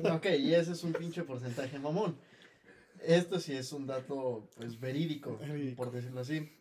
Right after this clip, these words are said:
Speaker 3: Iba a decir veredicto.
Speaker 2: <laughs> Veredicto.
Speaker 1: <laughs> Benedicto dieciséis.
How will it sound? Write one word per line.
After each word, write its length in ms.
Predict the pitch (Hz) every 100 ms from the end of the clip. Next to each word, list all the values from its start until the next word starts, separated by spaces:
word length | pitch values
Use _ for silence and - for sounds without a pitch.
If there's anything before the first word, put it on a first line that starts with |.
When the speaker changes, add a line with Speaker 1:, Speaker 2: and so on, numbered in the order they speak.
| 139
Speaker 3:
Iba 160 | 151 131
a 20 |
decir 200 | 123 135
veredicto. 540 | 131 120 123 - 165 - -
Speaker 2:
<laughs> 140 | 185
Veredicto. 640 | 196 175 151 208 269 214 214 214
Speaker 1:
<laughs> 80 |
Benedicto 480 | 170 170 160 175 185
dieciséis. 560 | 160 139 127 466 539